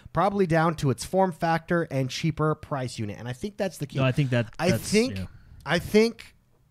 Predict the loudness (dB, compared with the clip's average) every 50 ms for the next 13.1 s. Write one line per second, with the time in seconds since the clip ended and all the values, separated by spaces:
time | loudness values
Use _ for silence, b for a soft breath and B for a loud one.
0 | _ -20 -20 _ _ _ _ _ -8 0 2 2 2 4 4 2 2 0 0 2
1 | 4 4 4 4 0 -4 -4 -6 -8 -8 -10 -14 -18 -20 -20 -20 _ _ _ -20
2 | -12 -2 0 0 0 0 -2 -6 -8 -6 -2 0 2 4 4 4 4 4 4 2
3 | 2 2 0 0 B B B 0 2 2 2 2 2 2 2 2 2 2 2 0
4 | -4 -6 b b b b 0 2 2 2 2 0 -4 -2 -2 -2 -2 -2 -4 -2
5 | 0 0 2 2 2 2 2 2 0 0 0 0 0 0 0 -2 -2 -4 -4 -4
6 | -4 -6 -4 -2 0 2 2 2 0 0 -4 -6 -4 -6 -4 -4 -4 -4 -4 -4
7 | -2 -2 -2 -2 -2 -4 -8 b b b b b b b b b b b _ -2
8 | -2 -2 -2 -2 0 0 2 2 0 -2 -2 -4 -6 -6 -8 -10 -10 -10 -8 -4
9 | 0 2 2 2 0 -2 -4 -4 -2 -2 0 0 0 0 0 0 0 2 0 0
10 | -2 -4 -6 -4 -2 -2 0 0 0 2 2 2 2 2 2 0 0 0 -2 -4
11 | -2 -2 -2 -2 -2 -4 -6 -6 -6 -4 -2 -2 -2 -2 -4 -6 -4 -2 -2 -2
12 | -2 -4 -10 -12 -6 -6 -6 -6 -6 -8 -6 -4 -2 -2 -2 -2 0 0 0 0
13 | 0 -2